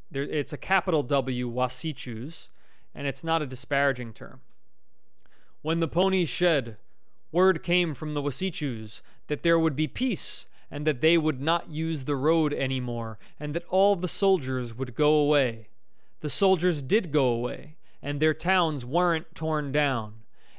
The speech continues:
And in the moon," I fucked that up. "The soldiers did go away, and their towns were torn down. And in the moon of falling leaves,"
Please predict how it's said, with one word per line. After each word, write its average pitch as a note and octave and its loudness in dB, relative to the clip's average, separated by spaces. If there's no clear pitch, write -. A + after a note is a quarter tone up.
And E3 0
in G3+ 0
the D#3+ 2
moon," D#3 0
I - -10
fucked - -10
that - -10
up. - -10
"The D3+ 0
soldiers G#3+ 4
did F3+ 2
go G3+ 6
away, F#3 6
and F3 2
their F3 4
towns G3 0
were G3+ 4
torn D3+ 2
down. G#2+ -2
And F3 0
in G3+ 2
the G#3 4
moon A3 2
of G#3 0
falling A#3 4
leaves," A#3 2